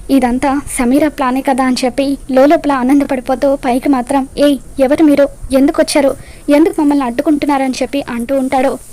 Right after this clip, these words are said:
"మర్యాదగా మీరిద్దరూ కార్ల నుండి కిందకి దిగండి" అని చెప్పి రౌడీలు బెదిరిస్తూ ఉంటే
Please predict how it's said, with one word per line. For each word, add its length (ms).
"మర్యాదగా 720
మీరిద్దరూ 480
కార్ల 400
నుండి 300
కిందకి 320
దిగండి" 460
అని 120
చెప్పి 300
రౌడీలు 360
బెదిరిస్తూ 480
ఉంటే 280